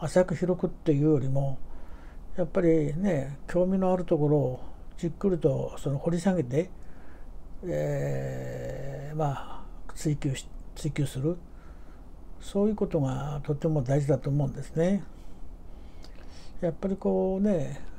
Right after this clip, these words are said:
えーと、本を、本のページをめくりながらね、こう、ね、こう読んでいく、この、なんていうんですかね、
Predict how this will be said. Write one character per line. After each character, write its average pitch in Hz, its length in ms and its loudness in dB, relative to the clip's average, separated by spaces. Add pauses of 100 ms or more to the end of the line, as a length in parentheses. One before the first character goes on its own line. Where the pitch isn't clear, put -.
(140)
え 151 320 -2
ー - 40 -10
と、 147 360 0
本 160 200 4
を、 147 320 -2
本 156 140 0
の 147 80 2
ペ 156 140 2
ー 147 100 4
ジ 156 80 2
を 139 80 4
め 147 140 2
く 151 100 2
り 147 100 4
な 147 120 4
が 139 80 2
ら 139 120 0
ね、 147 360 0 (1120)
こ 139 320 0 (720)
う、 156 40 -2
ね、 156 300 0
こ 139 180 0
う 135 40 -2
読 139 160 2
ん 143 60 4
で 139 100 2
い 139 60 2
く、 127 300 -4 (1400)
こ - 140 -8
の、 131 160 -4
な 131 120 -4
ん 151 80 0
て - 120 -6
い 147 40 0
う - 20 0
ん 135 40 -2
で 135 80 -8
す - 100 -10
か 127 100 -8
ね、 135 520 -2